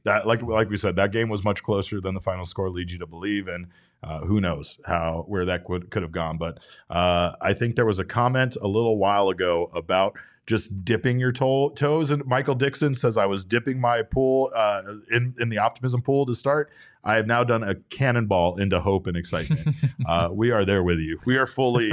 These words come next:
Speaker 2: <laughs>
Speaker 1: engulfed in, in the waters of being excited about this baseball team.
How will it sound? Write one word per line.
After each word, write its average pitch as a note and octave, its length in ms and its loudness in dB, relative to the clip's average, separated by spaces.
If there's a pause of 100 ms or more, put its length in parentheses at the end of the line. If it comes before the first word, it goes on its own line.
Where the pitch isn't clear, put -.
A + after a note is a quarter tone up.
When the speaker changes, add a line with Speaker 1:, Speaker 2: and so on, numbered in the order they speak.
Speaker 2:
<laughs> - 40 -6
Speaker 1:
engulfed G#2 460 -2
in, G2+ 240 -4
in G#2 160 -4
the F#2+ 80 -2
waters F#2 520 -2
of F#2 360 -2
being F#2+ 220 -2
excited F2 440 -2
about E2+ 220 -4
this F2 140 -18
baseball F2+ 380 -8
team. F#2+ 260 -2